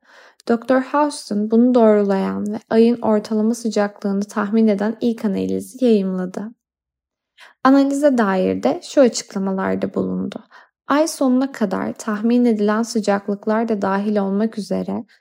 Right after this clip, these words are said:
ön verilere dayanarak Temmuz iki bin yirmi üçün bir önceki rekorun sıfır nokta iki derece üzerinde bir farkla en sıcak Temmuz ayı olacağı neredeyse kesindir.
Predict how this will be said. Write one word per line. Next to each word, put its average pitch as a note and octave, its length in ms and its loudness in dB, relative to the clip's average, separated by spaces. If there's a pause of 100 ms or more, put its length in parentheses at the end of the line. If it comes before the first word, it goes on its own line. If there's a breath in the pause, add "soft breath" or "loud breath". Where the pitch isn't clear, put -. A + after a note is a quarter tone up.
(280 soft breath)
ön B3+ 240 6
verilere G3 480 2
dayanarak G3+ 600 0
Temmuz A3+ 380 2
iki A3+ 260 -2
bin G#3 80 2
yirmi F#3+ 420 0
üçün G#3+ 400 -4 (380 loud breath)
bir B3+ 140 6
önceki G#3 460 4
rekorun G3+ 520 -2
sıfır A#3 500 0
nokta G3+ 280 -6
iki A3 280 -4
derece F#3+ 500 0 (340 soft breath)
üzerinde G#3 540 4
bir A3 120 4
farkla G3 540 -6 (100)
en A#3 180 2
sıcak A3 460 -6
Temmuz G#3 360 0
ayı G3+ 220 0
olacağı G3+ 520 -2
neredeyse G#3 540 -2
kesindir. G#3 720 -4